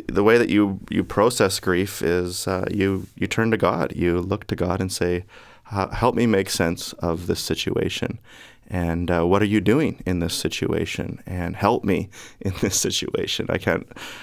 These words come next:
I can't even count the, the number of nights that, uh, and mornings that I would wake up or fall asleep,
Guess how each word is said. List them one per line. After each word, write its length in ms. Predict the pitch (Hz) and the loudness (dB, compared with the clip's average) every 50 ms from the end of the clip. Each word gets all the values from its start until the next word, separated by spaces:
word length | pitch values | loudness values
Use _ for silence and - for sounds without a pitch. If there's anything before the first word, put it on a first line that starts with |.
| - - - | -12 -4 -4
I 60 | 95 | 0
can't 180 | - 120 107 | 2 4 4
even 160 | 107 107 98 87 | 4 4 4 2
count 320 | - 107 101 110 - - | 2 2 2 2 2 2
the, 320 | 95 92 85 87 - - - - | 2 2 4 4 2 0 0 0
the 140 | 92 95 92 | 2 2 4
number 260 | 92 92 92 90 85 | 4 4 4 4 4
of 160 | 87 90 92 | 2 2 0
nights 400 | 92 87 90 92 95 - - - - - | 0 0 0 0 0 -2 -6 -6 -4 -2
that, 380 | 92 90 82 - - - - | 0 0 0 0 -2 -4 -2
uh, 260 | 92 82 80 80 87 - - | 0 0 0 0 -2 -2 0
and 140 | 92 95 95 | 0 2 2
mornings 480 | 92 92 95 98 92 85 85 85 - - | 4 4 4 4 2 2 0 -2 0 0
that 120 | - - | 0 2
I 60 | - | 2
would 160 | 82 82 - | 0 0 2
wake 220 | - 90 87 87 - | 2 2 2 4 2
up 180 | 85 82 - | 0 0 0
or 80 | 87 85 | -4 -6
fall 220 | - - - - - | -4 -4 -2 -2 -2
asleep, 460 | 87 - - - 87 82 82 82 - | -2 -2 0 2 2 2 2 -2 -6